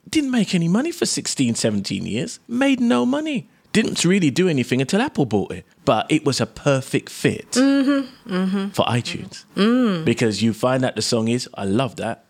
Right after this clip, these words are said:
Speaker 2: Download it.
Speaker 1: Boom, we're
Speaker 2: Mm-hmm.
Speaker 1: done.
Speaker 2: Mm-hmm.
Speaker 1: So it's very interesting. But since we're on the subject of money and downloading and all the other bits that go with it,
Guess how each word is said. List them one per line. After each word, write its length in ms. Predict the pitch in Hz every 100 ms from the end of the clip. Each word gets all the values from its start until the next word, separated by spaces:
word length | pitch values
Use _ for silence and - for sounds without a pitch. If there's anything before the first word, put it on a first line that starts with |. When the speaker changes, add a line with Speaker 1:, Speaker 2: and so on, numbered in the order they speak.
| _ -
Speaker 2:
Download 420 | 151 147 147 147
it. 160 | 151 -
Speaker 1:
Boom, 340 | 156 120 95 92
we're 100 | 170
Speaker 2:
Mm-hmm. 120 | 165
Speaker 1:
done. 260 | - 95 - -
Speaker 2:
Mm-hmm. 360 | 170 175 196 262 - -
Speaker 1:
So 120 | -
it's 100 | 117
very 280 | 127 143 143
interesting. 500 | 151 - 101 - 90 - - 208
But 340 | 147 - - - - -
since 260 | 185 165
we're 80 | 156
on 80 | 139
the 80 | 131
subject 480 | - 113 127 -
of 100 | 117
money 320 | 107 113 117 113
and 140 | 104
downloading 720 | 117 110 107 107 110 107 104
and 100 | 101
all 120 | 104
the 80 | 107
other 160 | 101 104
bits 280 | 104 - -
that 120 | -
go 180 | 110 92
with 220 | 98 95
it, 180 | 107